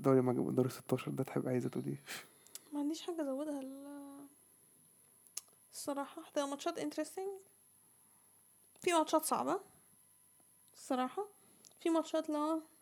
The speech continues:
Speaker 2: آه، مم، يعني عادي. آه، هو أصعب ماتش الصراحة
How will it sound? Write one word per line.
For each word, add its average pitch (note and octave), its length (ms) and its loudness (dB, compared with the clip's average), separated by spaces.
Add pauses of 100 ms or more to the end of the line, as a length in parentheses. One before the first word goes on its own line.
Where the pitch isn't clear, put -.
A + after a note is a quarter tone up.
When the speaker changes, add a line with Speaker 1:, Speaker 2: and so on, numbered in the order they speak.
Speaker 2:
آه، F#4+ 300 8 (260)
مم، C#4+ 480 0
يعني C#4 1080 -6
عادي. C#4 460 -2 (2250)
آه، D4+ 1700 0 (100)
هو E4+ 220 10
أصعب E4+ 440 6
ماتش E4 300 4
الصراحة E4+ 460 2